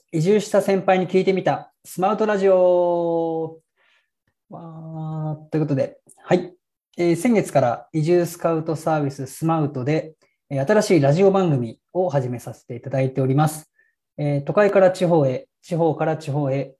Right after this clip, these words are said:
実際に移住した方をゲストにお招きしまして、えー、移住のきっかけや準備したこと、実際に移住してみて今はどう感じているかなど、えー、移住にまつわるよもやま話を聞いていこうという番組です。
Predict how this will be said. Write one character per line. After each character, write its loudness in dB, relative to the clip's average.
実 -4
際 -2
に 0
移 0
住 2
し -8
た 2
方 0
を 0
ゲ 0
ス -12
ト -10
に -10
お -14
招 -2
き -8
し -6
ま 0
し -10
て、 -4
え -8
ー、 -6
移 4
住 4
の 2
き -4
っ -6
か 0
け -2
や 2
準 2
備 0
し -14
た -4
こ -8
と、 -4
実 -4
際 2
に -2
移 -2
住 0
し -12
て -2
み -2
て -2
今 0
は 0
ど 2
う -2
感 -6
じ -10
て -6
い -2
る -4
か -2
な -6
ど、 -12
え -4
ー、 -6
移 2
住 4
に 2
ま 4
つ -2
わ 6
る -2
よ 0
も 0
や 0
ま 0
話 -2
を 0
聞 -8
い -12
て -12
い -14
こ -10
う -20
と -6
い 2
う 2
番 2
組 -10
で -12
す。 -18